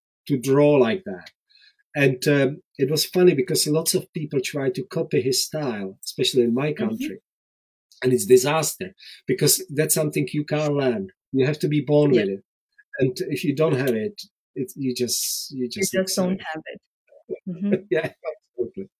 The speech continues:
Speaker 1: Yeah.
Speaker 2: So, so were you an avid book lover when you were a kid? Like,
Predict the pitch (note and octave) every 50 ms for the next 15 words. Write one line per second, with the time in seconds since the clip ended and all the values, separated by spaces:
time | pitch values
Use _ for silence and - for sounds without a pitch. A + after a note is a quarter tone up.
0 | _ _ _ _ _ - - - - - - - _ _ _ _ _ - - -
1 | - - _ _ _ _ - - - - - - - - G3+ F#3+ F#3 - - -
2 | A#3 G#3 G#3 G3+ F#3+ F3 E3+ F3+ G#3 A3+ C4 C4 - G3 G3+ G3+ G#3 - - F3
3 | F#3+ G#3 G#3+ G#3+ F#3+ F3 - - - G3+ G3 G3+ - - G3+ G3+ G3+ A3 A3 G3
4 | F3 E3 E3 E3+ F3 F3 F3 F#3 F#3 F#3+ F3 E3 E3 - - - G3+ A#3 B3+ B3+
5 | - _ _ _ _ - E3 E3 E3 D#3+ -